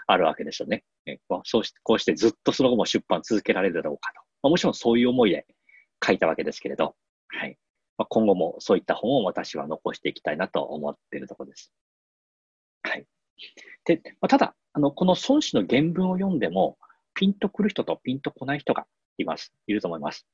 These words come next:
何のこっちゃかよくわからないと。まあ、そこで起業家、経営者におすすめの孫子の本としてですね、まあ、代表的なものがこちら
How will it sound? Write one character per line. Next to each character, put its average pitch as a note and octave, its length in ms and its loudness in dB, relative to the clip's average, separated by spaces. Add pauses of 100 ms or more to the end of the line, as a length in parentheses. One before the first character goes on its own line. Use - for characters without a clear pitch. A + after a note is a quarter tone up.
何 B2+ 180 0
の D#3 80 0
こ F3+ 140 2
っ - 40 -20
ち - 60 -4
ゃ - 40 -2
か E2+ 80 0
よ F2 80 -2
く - 60 -6
わ E2 80 -2
か - 120 -6
ら - 60 -6
な - 80 -6
い - 60 -14
と。 - 40 -20
ま - 60 -20 (600)
あ、 D3+ 40 -8
そ - 120 -2
こ A#3 80 4
で G#3+ 160 8
起 - 220 2
業 G3 240 6
家、 F3+ 220 2
経 - 180 -2
営 F#3 60 -2
者 F#3 100 2
に B2+ 80 2
お G#2+ 80 0
す C#3 100 -8
す - 160 -8
め C#3 140 0
の A2+ 240 4 (380)
孫 D3 140 2
子 - 140 -4
の F2+ 80 0
本 - 240 -8
と - 100 -8
し - 60 -10
て - 80 -6
で - 80 -10
す - 80 -2
ね、 A2 140 -2 (100)
ま - 60 -2
あ、 - 20 -2
代 G2 240 0
表 B2 160 -6
的 - 140 -14
な B2+ 60 -8
も C3 100 -6
の F#2 80 -2
が D2 160 -4 (460)
こ - 120 -4
ち - 120 -12
ら - 120 -6